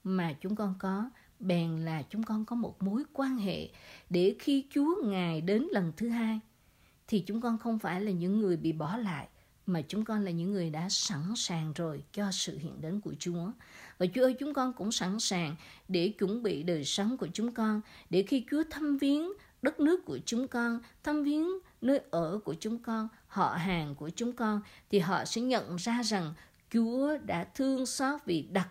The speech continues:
chúng con trong cuộc đời của họ để giúp đỡ họ, và họ nhận biết Ngài, để họ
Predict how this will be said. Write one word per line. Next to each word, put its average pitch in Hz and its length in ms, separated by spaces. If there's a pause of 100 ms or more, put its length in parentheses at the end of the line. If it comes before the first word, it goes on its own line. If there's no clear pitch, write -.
(120)
chúng 220 160
con 214 340 (100)
trong 269 300
cuộc 180 220
đời 175 200
của 185 160
họ 185 320 (300)
để 165 140
giúp 220 300 (120)
đỡ 165 180
họ, 175 320 (220)
và 190 100
họ 165 160
nhận 170 420
biết 226 180
Ngài, 160 360 (180)
để 185 180
họ 185 400